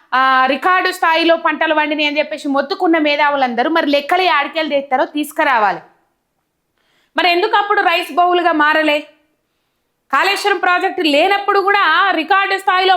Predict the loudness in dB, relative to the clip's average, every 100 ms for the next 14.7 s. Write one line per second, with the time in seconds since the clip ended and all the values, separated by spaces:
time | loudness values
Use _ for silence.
0 | 0 -2 0 0 0 0 -2 0 -2 -2
1 | -4 -2 0 0 -2 0 0 2 2 2
2 | 0 -2 -4 -6 -2 -2 -2 -2 0 -2
3 | -6 _ _ -4 0 2 2 0 0 0
4 | 0 -2 -2 0 2 0 0 0 0 0
5 | 0 0 -2 -2 -2 0 0 0 -2 -2
6 | -4 -4 -2 -2 -2 -2 -2 0 0 0
7 | -2 -2 0 0 -2 -2 0 2 2 2
8 | 0 -2 -4 -12 _ _ _ _ -4 -2
9 | 0 2 0 0 0 0 0 0 -2 -4
10 | -2 0 0 0 0 0 0 0 -2 -2
11 | -2 -2 -2 0 2 2 0 -2 -2 0
12 | -2 -2 -2 -2 -2 -2 -2 0 2 0
13 | 0 -2 -2 -2 -2 -2 -4 -2 0 -2
14 | -4 -4 -4 -4 -2 -2